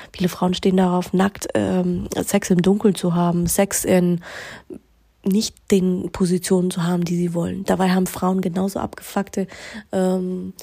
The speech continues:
Fetische oder Wunschvorstellungen oder Träume oder Sexfantasien wie die Männer, manchmal sogar noch dreister, weil man uns nicht erlaubt hat, dass Sex für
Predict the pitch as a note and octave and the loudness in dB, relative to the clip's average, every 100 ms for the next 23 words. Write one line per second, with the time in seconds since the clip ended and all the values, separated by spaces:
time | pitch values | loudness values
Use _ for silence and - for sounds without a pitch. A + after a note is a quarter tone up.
0 | - - G3+ G3+ G#3 - G3+ G3 F3+ F3+ | -20 -4 -2 -2 -4 -2 -2 -2 -2 -2
1 | F3 G#3 G#3 G3 F#3 - F#3+ F#3 F#3 F3+ | 0 -2 -2 -4 -4 -2 0 0 0 -2
2 | F3 F3 - F#3+ G#3 G#3+ F#3 F3 G3 - | -4 -6 -4 -2 -2 -2 -4 -4 -8 -6
3 | F#3+ F#3+ F3 F#3 F3+ E3+ E3+ E3 F#3+ A#3+ | -4 -4 -4 -4 -2 -2 -2 -2 -2 -4
4 | D#3+ F3 F#3 F3 F3 F3 F3 - F3 G#3 | -6 -6 -6 -6 -4 -4 -4 -4 -4 -2
5 | A#3+ F3+ E3+ - - - - - _ - | -2 -4 -6 -8 -18 -20 -20 -20 _ -8
6 | F3 E3+ F3+ - - - E3+ - G3 - | -4 -2 -4 -6 -10 -6 -4 -4 -6 -6
7 | A3 G3+ F3 F3 - F#3+ F3+ - - - | -4 -2 -2 -6 -8 -8 -8 -14 -20 -20
8 | _ _ F#3+ F3 - F#3 - - - F#3 | _ _ -4 -2 -2 -2 -4 -6 -2 0
9 | F3+ F#3+ | 0 -4